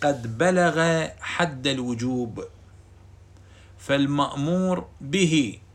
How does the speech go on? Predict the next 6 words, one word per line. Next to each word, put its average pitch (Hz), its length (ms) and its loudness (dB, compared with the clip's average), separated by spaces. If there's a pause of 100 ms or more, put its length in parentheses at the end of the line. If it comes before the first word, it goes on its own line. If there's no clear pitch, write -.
(160)
إذا 139 320 -4
بلغ 165 440 4
حد 170 360 0
الوجوب 139 680 2 (200)
كالصلاة، 156 840 4 (300)
الصيام، 143 840 2